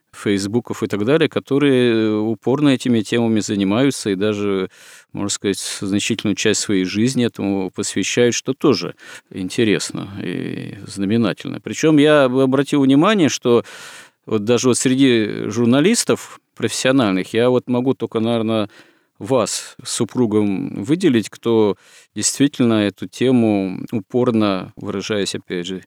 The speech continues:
специфическим языком, копает неустанно и всерьёз на протяжении уже далеко не одного года. Есть ещё несколько авторов из "Пишущей братьи", которые даже книжки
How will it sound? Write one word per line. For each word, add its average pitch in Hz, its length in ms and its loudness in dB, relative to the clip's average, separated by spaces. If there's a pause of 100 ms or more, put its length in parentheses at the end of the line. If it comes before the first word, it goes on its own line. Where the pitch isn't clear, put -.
специфическим - 760 -4
языком, 104 480 0
копает 143 760 0
неустанно 117 920 2 (600)
и 92 400 -6
всерьёз 117 640 0
на 101 100 -2
протяжении 107 540 -2
уже 101 320 0
далеко 101 360 -4
не 107 120 2
одного 101 360 0
года. 120 500 0 (500)
Есть 131 260 0
ещё 107 540 2 (100)
несколько 113 540 -2
авторов - 580 -6
из - 140 -12
"Пишущей 117 440 -4
братьи", 139 360 0
которые 104 320 -4
даже 104 180 0
книжки - 460 -4